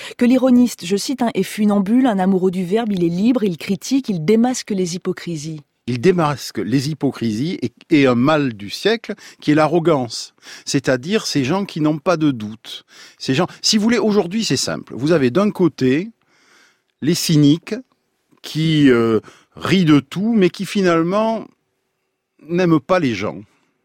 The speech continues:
Speaker 2: Et de l'autre, euh, vous avez des gens très sérieux qui sont amoureux de la vérité, entre guillemets, c'est-à-dire de leur vérité, et qui n'ont, comme on dit dans la vie courante, aucun humour.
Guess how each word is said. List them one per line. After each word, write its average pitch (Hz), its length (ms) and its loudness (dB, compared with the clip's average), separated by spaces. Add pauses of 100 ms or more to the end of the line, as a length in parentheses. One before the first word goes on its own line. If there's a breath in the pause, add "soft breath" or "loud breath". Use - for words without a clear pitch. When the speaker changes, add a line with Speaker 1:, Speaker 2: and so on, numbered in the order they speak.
(380)
Speaker 2:
Et 156 80 2
de 226 120 4
l'autre, - 580 -2 (540 loud breath)
euh, 135 300 4
vous 131 200 0
avez 156 180 2
des 185 100 4
gens 180 160 2
très - 260 0
sérieux 127 640 2 (760 soft breath)
qui 160 120 -6
sont 190 140 2
amoureux 156 300 4
de 165 60 0
la 139 140 4
vérité, 135 520 2
entre 117 280 -2
guillemets, 107 500 -2
c'est-à-dire 147 440 -2
de 127 100 2
leur 131 200 2
vérité, 131 520 -2
et 143 60 0
qui 131 140 -6
n'ont, 214 280 -2 (440)
comme 117 200 -2
on 120 100 0
dit 110 420 -2 (380)
dans 87 220 -8
la 82 200 -6
vie 85 140 -12
courante, 165 440 -4
aucun 147 300 0
humour. 98 440 -2